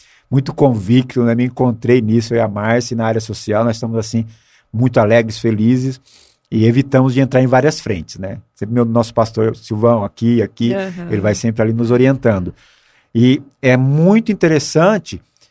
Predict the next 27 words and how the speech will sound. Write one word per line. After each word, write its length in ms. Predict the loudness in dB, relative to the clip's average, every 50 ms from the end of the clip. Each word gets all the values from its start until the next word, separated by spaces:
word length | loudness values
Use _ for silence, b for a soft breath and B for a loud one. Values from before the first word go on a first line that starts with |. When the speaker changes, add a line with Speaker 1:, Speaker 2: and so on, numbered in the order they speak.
| b _
Speaker 1:
que 80 | -4 -2
eu 40 | -2
faço 200 | -2 -4 -2 -2
listas. 480 | -2 -2 -2 -4 -8 -12 -14 -14 _ _ _ _ -8
Igual 200 | -2 0 0 4
eu 20 |
mandei 240 | 4 4 4 4 4
lá, 80 | 4 4
a 40 | 4
pessoa 180 | 2 -2 -2
faz, 140 | -2 -4 -2 0
"Todo 180 | 0 0 2
mundo 140 | 2 2 2 4
vai 100 | 2 2
batizar." 160 | 2 2 0 0
Eu 40 | 0
falei, 180 | 2 0 0
"É 40 | 0
lista, 280 | 2 0 -2 -2 -2 -4
e 40 |
faltou 280 | -4 -4 0 2 0 2
gente 320 | 2 0 -2 -2 -2 -2
ainda." 340 | -2 0 -2 -4 -6 -8 -12 _ _ b b b b b b b b b b 2
E 60 | 2
eu 80 | 4
vou 320 | 4 4 4 4 4 4 2
colocando, 720 | 2 0 2 2 2 0 0 2 2 2 0 -2 -4 -8